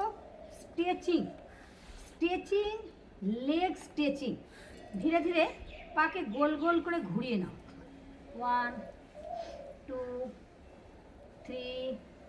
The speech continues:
ফোর, ফাইভ, সিক্স, সেভেন, এইট, নাইন,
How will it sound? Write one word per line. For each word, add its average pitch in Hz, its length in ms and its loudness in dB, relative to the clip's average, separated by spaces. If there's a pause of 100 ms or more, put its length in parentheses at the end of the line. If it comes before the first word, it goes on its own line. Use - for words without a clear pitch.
(880)
ফোর, 247 520 4 (840)
ফাইভ, 330 280 10 (1600)
সিক্স, 269 280 -6 (1200)
সেভেন, 269 340 -2 (1200)
এইট, 294 480 0 (960)
নাইন, 240 600 2